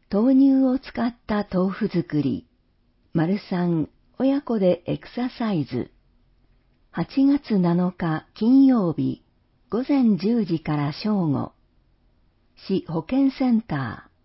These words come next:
小学四年生から六年生とその保護者。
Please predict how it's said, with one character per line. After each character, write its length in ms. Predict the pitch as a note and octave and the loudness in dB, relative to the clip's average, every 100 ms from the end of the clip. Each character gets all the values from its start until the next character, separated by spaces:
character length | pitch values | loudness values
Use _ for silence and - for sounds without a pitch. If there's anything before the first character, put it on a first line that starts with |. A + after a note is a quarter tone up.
| _ _ _ _ _ _ _ _ _ | _ _ _ _ _ _ _ _ _
小 260 | - A#3 C4 | -4 2 2
学 320 | B3+ B3+ B3+ | 2 0 0
四 180 | A#3 A3 | 0 2
年 240 | B3 B3+ - | 2 0 -2
生 200 | A3+ G#3+ | -4 -4
か 180 | - E3+ | -4 -2
ら 140 | D#3 | -2
六 300 | D3+ D3+ A3+ | -2 -2 0
年 220 | A#3 A3 G#3+ | 2 2 -2
生 200 | G#3 G3 | -4 -4
と 380 | - - D#3+ - | -6 -6 -6 -6
そ 200 | - D3+ | -8 -4
の 160 | E3+ A#3 | -2 -2
保 160 | A#3+ A3 | -2 0
護 180 | G3+ | -2
者。 380 | G#3+ - C3 A#2 | -4 -6 -8 -10